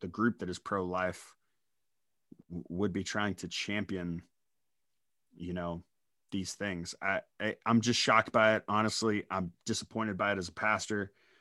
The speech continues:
Um, I'm frustrated theologically 'cause I just don't think there's any scripture that you can come to that would, eh, you know, encourage this behavior. Um, so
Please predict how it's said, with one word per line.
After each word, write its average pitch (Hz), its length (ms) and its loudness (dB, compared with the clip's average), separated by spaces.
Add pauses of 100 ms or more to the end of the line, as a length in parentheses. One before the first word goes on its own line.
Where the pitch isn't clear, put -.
(300)
Um, 87 480 -2 (100)
I'm 104 120 0
frustrated 123 600 4
theologically 107 640 2
'cause 98 140 -4
I 101 80 2
just 104 160 -2
don't 117 120 4
think 104 160 -2
there's 98 280 -4
any 117 240 4
scripture 101 420 -2
that 92 120 -4
you 98 180 0
can 90 320 -6 (120)
come 104 240 0
to 95 200 -6
that 90 180 -4
would, 92 260 -4 (760)
eh, 98 300 -8 (360)
you 95 140 -6
know, 90 340 -6
encourage 95 380 -4
this 95 160 -8
behavior. 92 600 -4 (260)
Um, 85 420 -6 (840)
so 107 400 0